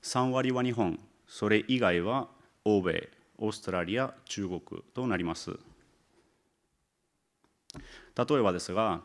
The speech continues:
日本のクライアントだと、ソニー・ブラビア、ライン、ユニクロ、コーセ、そして本日、えー、紹介させていただく、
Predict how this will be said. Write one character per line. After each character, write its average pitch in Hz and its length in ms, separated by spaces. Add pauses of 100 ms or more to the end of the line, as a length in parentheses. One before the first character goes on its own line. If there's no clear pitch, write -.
(340)
日 117 100
本 160 180
の 165 100
ク 165 60
ラ 160 80
イ 151 40
ア 131 40
ン 110 80
ト 92 80
だ 90 100
と、 117 400 (140)
ソ - 200
ニ 127 120
ー・ - 20
ブ 131 80
ラ 123 100
ビ 87 200
ア、 82 100 (300)
ラ 110 200
イ 90 120
ン、 80 200 (280)
ユ 107 160
ニ 117 120
ク - 140
ロ、 82 220 (240)
コ 120 140
ー - 20
セ、 85 340
そ - 240
し - 60
て - 320 (280)
本 117 120
日、 117 160
え - 20
ー、 107 600
紹 110 200
介 110 180
さ 104 140
せ 107 140
て 113 80
い 107 80
た 107 100
だ 104 100
く、 131 320